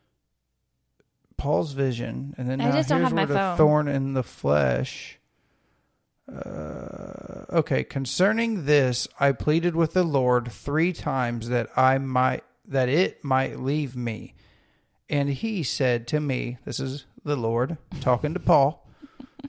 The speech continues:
Speaker 1: Um, should I use different voices for them? No. "My grace is sufficient for you, for power is perfected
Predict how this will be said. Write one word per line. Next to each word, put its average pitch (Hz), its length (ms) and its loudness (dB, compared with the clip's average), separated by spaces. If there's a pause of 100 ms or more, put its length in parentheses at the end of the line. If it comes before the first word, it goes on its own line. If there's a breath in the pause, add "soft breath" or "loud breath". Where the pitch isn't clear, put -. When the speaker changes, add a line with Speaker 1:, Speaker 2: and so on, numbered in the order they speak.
Speaker 1:
Um, 117 400 -2 (800 loud breath)
should 147 220 -2
I - 20 4
use 147 180 -2
different - 360 -4
voices 139 360 -6
for 160 160 -8
them? 165 220 -8 (400)
No. 147 140 -12 (760 loud breath)
"My 147 180 4
grace 147 520 4 (100)
is 170 160 4
sufficient 156 640 0
for 147 260 6
you, 120 400 -2
for 127 240 2
power 185 720 4
is 139 320 0
perfected - 920 -4